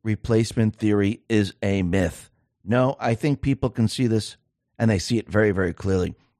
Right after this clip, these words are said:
Now, the other thing that's very interesting, we talked about this yesterday, Ben Pergram, he actually interviewed an individual, and he let everyone know that, yes, these people coming in, if there's an event, if something happens, these people are not gonna be for America,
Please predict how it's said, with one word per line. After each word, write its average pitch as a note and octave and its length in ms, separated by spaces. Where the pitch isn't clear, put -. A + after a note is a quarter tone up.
Now, B2 180
the A#2 100
other F#3+ 120
thing A#3+ 100
that's F3+ 120
very D#3+ 160
interesting, A2+ 400
we G#2 80
talked C#3 200
about B2 160
this A2 160
yesterday, F#2 420
Ben D#3+ 400
Pergram, G2+ 580
he F3+ 240
actually E3+ 380
interviewed B2+ 680
an A2+ 180
individual, G#2 680
and F#2+ 200
he A2+ 120
let B2+ 180
everyone B2+ 400
know G2 200
that, G2+ 180
yes, A#2 220
these B2+ 140
people B2+ 260
coming B2+ 320
in, G2+ 140
if G#2 100
there's C3 200
an F3 80
event, C3+ 400
if F#2+ 120
something D3 380
happens, D#3 500
these E3+ 280
people D#3 460
are A#2 140
not B2 200
gonna A#2 120
be A2 140
for G#2+ 200
America, C3 520